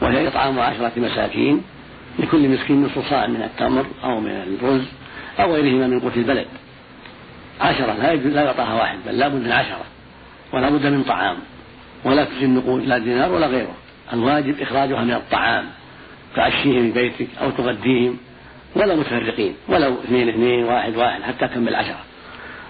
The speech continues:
أو تعطيهم الطعام بأيديهم نصف صاع، كيلو ونصف من التمر، من الأرز، من الحنطة، يعني من قوت البلد، ويكفي ذلك والحمد لله ولا يقع الطلاق. وإن كنت أردت بهذا الكلام إلا بإذنك، لا تخرج إليهم إلا بإذنك،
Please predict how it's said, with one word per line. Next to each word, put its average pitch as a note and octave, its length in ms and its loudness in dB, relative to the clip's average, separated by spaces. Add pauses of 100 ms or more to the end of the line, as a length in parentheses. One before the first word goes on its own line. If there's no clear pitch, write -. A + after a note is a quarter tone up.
أو F#3+ 120 2
تعطيهم C#3 480 0
الطعام B2+ 400 -2
بأيديهم A2+ 600 0 (400)
نصف C#3 320 0
صاع، C3 180 0 (100)
كيلو D3 140 6
ونصف C3 360 2 (380)
من - 80 2
التمر، B2+ 460 0
من A#2 140 0
الأرز، B2+ 340 2 (100)
من A#2+ 60 -2
الحنطة، B2+ 480 0 (840)
يعني C3+ 120 4
من F3+ 120 6
قوت D#3 200 -2
البلد، A#2+ 300 2 (540)
ويكفي D#3+ 340 2
ذلك C#3+ 300 0
والحمد A#2+ 280 0
لله C#3+ 160 2
ولا C3+ 200 2
يقع G2+ 200 -2
الطلاق. G#2+ 460 -4 (920)
وإن F3 200 2
كنت F3+ 240 2
أردت D3+ 320 0
بهذا C3 260 2
الكلام C3+ 300 2
إلا D#3 200 4
بإذنك، C3+ 400 0 (840)
لا A#2+ 220 2
تخرج B2+ 340 -2
إليهم D#3 200 4
إلا F3+ 200 2
بإذنك، B2+ 380 -2